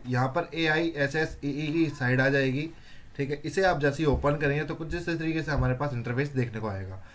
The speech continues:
अब यहाँ पे एक public notice आ रखा है, इसे ज़रूर पढ़ें, ये आपको बताएगा जो भी आपके admission के terms हैं उसके बारे में। तो यहाँ पे हम चलते हैं, तो जैसे ही मैं notice पे click करता हूँ तो कुछ इस तरीके से मुझे public notice देखने को मिलता है जो कि इक्कीस अक्टूबर दो हज़ार बाईस को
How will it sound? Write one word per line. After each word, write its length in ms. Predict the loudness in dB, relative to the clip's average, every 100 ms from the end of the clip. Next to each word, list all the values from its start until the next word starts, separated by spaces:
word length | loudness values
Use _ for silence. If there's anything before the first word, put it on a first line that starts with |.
| -16 -8
अब 80 | 0
यहाँ 120 | 2
पे 80 | 2
एक 100 | 0
public 280 | 0 0 0
notice 340 | -2 -2 0
आ 60 | 0
रखा 220 | 0 -2
है, 80 | -4
इसे 120 | -4
ज़रूर 300 | 0 2 4
पढ़ें, 260 | 2 0 -2 -10 -14 -16 -4
ये 120 | 4
आपको 280 | 4 4 0
बताएगा 520 | 0 2 2 2 2 2
जो 160 | 2
भी 120 | 2 2
आपके 260 | 2 2
admission 440 | 0 2 0 0 -2
के 100 | -2
terms 320 | 0 0 0
हैं 60 | -4
उसके 180 | -2 0
बारे 240 | 0 0
में। 140 | -4 -6 -6
तो 60 | 2
यहाँ 200 | 2 4
पे 60 |
हम 100 | 0 0
चलते 280 | -2 0
हैं, 200 | -2 -4 -8 -16 -6 -4 -4 -6 -2
तो 60 |
जैसे 180 | 0 2
ही 60 | 2
मैं 100 | 2
notice 260 | 0 0
पे 100 | -2 0
click 260 | 0 0
करता 200 | -2 -2
हूँ 80 | -2
तो 60 | -2
कुछ 120 | -4
इस 120 | -2
तरीके 280 | 0 2 0
से 60 |
मुझे 140 | 0 0
public 280 | 0 0 0
notice 240 | -2 0
देखने 280 | -2 0 -2
को 60 |
मिलता 260 | 0 0 2
है 100 | 2
जो 120 | 0
कि 160 | -2 -6
इक्कीस 380 | -6 -4 -4 -4
अक्टूबर 400 | -6 -4 0 2
दो 160 | 2 2
हज़ार 160 | 2 2
बाईस 240 | 2 0
को 240 | 0 -4